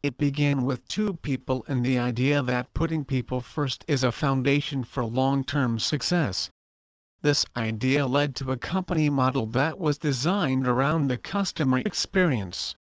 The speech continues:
A concept which allows our staff to focus on providing the one-on-one personal relationship with customers that was absent at the large banks that dominated the market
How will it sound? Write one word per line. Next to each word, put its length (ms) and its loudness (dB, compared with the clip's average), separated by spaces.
A 80 2
concept 640 -2
which 300 -2
allows 460 0
our 180 2
staff 540 0
to 100 -2
focus 520 0
on 200 0
providing 600 0
the 100 2
one-on-one 680 2
personal 560 -2
relationship 840 0
with 220 -6
customers 800 0
that 180 -4
was 240 0
absent 480 -2
at 180 -2
the 100 0
large 400 2
banks 320 0
that 260 -2
dominated 640 0
the 80 2
market 480 2